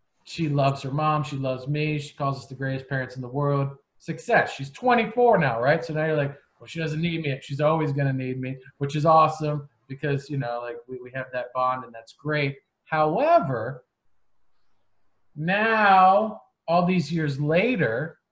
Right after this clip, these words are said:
I'm with a new partner. I'm still a young forty-six-year-old man. Maybe I, and I would never say this, like, I wouldn't have said this ten years ago. I wouldn't have said it five years ago.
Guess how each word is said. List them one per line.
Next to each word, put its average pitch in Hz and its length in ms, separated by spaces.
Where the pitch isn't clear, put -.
I'm 127 80
with 123 160
a 120 40
new 117 160
partner. 165 1000
I'm 113 80
still 143 300
a 127 60
young 131 460
forty-six-year-old 135 880
man. 160 540
Maybe 180 720
I, 151 360
and 156 140
I 156 80
would 151 180
never 175 320
say 208 300
this, 135 460
like, 139 380
I 143 60
wouldn't 170 220
have 151 80
said 165 120
this 147 100
ten 165 200
years 170 220
ago. 143 160
I - 20
wouldn't 139 240
have - 0
said 147 120
it 131 80
five 151 220
years 123 180
ago. 117 260